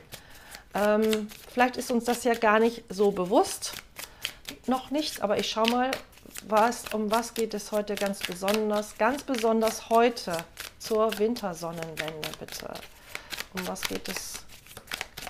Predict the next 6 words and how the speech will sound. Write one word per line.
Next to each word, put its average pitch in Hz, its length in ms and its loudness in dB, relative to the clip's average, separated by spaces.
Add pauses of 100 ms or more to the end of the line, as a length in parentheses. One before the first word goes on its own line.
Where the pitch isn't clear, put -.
(1200)
ganz 208 280 0
konkret 202 500 -4
heute 190 280 -4
am 170 160 -4
Mittwoch 208 420 -2
zur - 300 -8